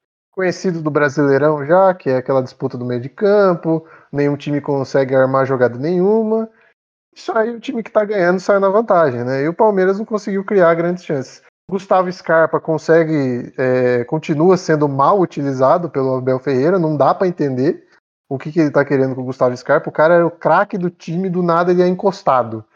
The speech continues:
Eu não, não, não me entra isso na cabeça, de jeito nenhum. E o Daverson voltando a ser o Daverson,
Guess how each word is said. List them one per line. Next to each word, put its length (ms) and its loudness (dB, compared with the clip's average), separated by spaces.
Eu 100 -6
não, 140 -2
não, 320 0
não 100 2
me 160 2
entra 400 2
isso 240 -4
na 80 0
cabeça, 480 -2
de 100 -8
jeito 280 -6
nenhum. 300 -4
E 60 0
o 40 2
Daverson 680 4
voltando 360 2
a 40 2
ser 120 -2
o 60 4
Daverson, 600 0